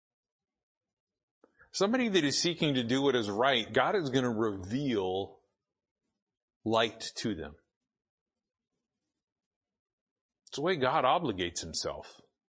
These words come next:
He will show people. If they really want to know him, he will reveal himself.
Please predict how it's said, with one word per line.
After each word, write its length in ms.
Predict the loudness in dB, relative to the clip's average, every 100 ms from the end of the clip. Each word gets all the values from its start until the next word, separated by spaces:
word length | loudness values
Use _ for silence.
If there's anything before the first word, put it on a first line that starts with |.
| _ _ _ _ _ _ _ _ _ _ _ _ _ _ _ _ _ _ _ _ _ _ _ _ _ _ _
He 120 | -4
will 140 | 0 0
show 280 | 2 0 0
people. 480 | -4 -4 -4 -6
If 100 | -2
they 160 | 2 2
really 300 | 2 0 0
want 260 | 4 4 4
to 60 |
know 260 | 2 2 2
him, 300 | 0 0 0
he 180 | -2 0
will 300 | 2 2 2
reveal 380 | -2 -2 -2
himself. 440 | -4 -10 -10 -10